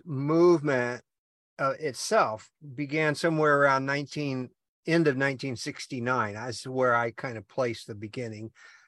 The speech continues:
And I, I, I placed the end of it at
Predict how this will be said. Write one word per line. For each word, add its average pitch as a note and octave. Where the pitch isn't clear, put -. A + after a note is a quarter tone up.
And C3+
I, E3+
I, F3
I E3
placed C#3
the C3+
end A3+
of A#2
it C3+
at D3